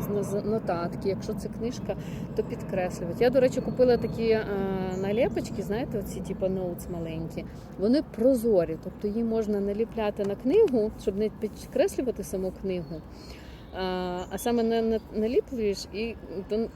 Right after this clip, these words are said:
тобто воно можна, шрифт видно, він читаємий, читабельний, але можна підкреслювати, не псуючи таким чином,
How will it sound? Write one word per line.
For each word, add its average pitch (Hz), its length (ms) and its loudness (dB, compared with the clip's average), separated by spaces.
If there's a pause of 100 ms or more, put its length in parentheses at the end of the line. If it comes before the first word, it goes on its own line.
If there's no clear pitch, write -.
(340)
тобто - 300 2
воно 214 220 2
можна, 208 360 2
шрифт 226 440 -2
видно, 190 440 0
він 185 280 -2 (120)
читаємий, 240 680 0 (200)
читабельний, 233 920 2
але 196 160 0
можна 262 300 2
підкреслювати, 220 840 -2
не 226 120 0
псуючи 208 440 -4
таким 208 300 -4
чином, 214 420 -2